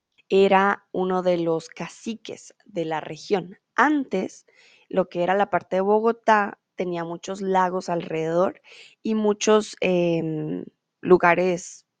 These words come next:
por decirlo, asentamientos indígenas.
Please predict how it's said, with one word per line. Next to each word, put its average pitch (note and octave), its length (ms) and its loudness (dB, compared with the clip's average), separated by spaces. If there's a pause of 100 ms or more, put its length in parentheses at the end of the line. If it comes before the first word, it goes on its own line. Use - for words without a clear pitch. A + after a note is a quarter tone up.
(140)
por - 140 -12
decirlo, E3 380 -8
asentamientos D#3+ 840 -8
indígenas. G3+ 800 -4